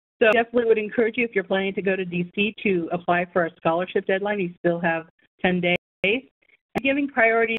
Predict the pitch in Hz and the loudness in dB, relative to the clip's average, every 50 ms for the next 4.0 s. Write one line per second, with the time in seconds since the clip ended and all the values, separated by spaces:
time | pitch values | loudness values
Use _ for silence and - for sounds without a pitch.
0 | - - - - - - 208 196 190 - - 214 190 180 180 175 170 170 170 - | -6 -8 -12 -8 -2 0 0 0 0 -2 -2 -2 0 0 0 -2 -2 -4 -2 -2
1 | 131 - _ - 160 - 180 175 185 185 180 185 185 190 196 190 - 185 190 185 | -4 -2 _ -2 0 0 0 0 0 -2 -2 -2 -2 -2 -2 -4 -2 0 0 0
2 | 175 180 190 196 196 185 - 214 202 - _ _ _ _ _ _ - 196 196 196 | 0 0 -2 -2 -2 -2 0 -2 -2 -2 _ _ _ _ _ _ 0 0 0 0
3 | 202 - - - _ - - - _ _ - - 156 175 175 175 180 175 170 175 | -2 -6 -14 -20 _ -20 -20 -20 _ _ -6 -4 -4 -4 -4 0 2 2 2 2